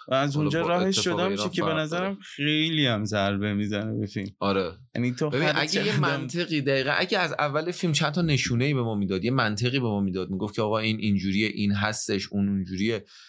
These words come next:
Speaker 2: من می‌تونستم قبول کنم. ولی خب، ببین، فیلم تموم شد، یه دفعه ساختمون اومد، اون سباستیان منف-، خود سباستیانه باگه تو فیلم،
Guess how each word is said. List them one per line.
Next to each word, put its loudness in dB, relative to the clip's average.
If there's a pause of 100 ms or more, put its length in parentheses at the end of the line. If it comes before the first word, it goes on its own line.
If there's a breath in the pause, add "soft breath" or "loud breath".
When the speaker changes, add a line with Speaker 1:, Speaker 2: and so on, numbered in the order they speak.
(420 loud breath)
Speaker 2:
من 2
می‌تونستم 0
قبول 2
کنم. 2
ولی 2
خب، -6
ببین، 0
فیلم -2
تموم 0
شد، 0
یه 2
دفعه 0
ساختمون 0
اومد، 0 (180)
اون -2
سباستیان 0
منف-، 0 (140)
خود 0
سباستیانه 0
باگه 0
تو -6
فیلم، -8